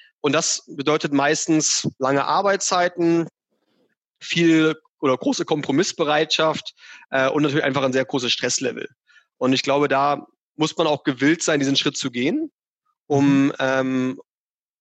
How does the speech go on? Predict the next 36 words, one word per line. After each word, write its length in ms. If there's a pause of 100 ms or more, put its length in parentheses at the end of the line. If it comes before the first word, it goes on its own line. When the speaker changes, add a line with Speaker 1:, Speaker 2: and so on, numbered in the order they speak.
(200)
Speaker 1:
um 160
auch 160 (380)
durch, 340
wie 80
du 80
richtig 240
sagst, 240
eigentlich 200
durch, 160
mal 240
durch 200
Tiefen 320
auch 100
durchzukommen. 560 (460)
Weil 340 (840)
das 140
alles 220
super 220
läuft, 300
ist 80
halt 160
wirklich 420
eher 160
unwahrscheinlich, 560
nicht? 140
Also 200
das, 300
äh, 180
gibt, 200
glaub 160
ich, 60
die 100
wenigsten 340
Beispiele, 400
die 80
sagen, 460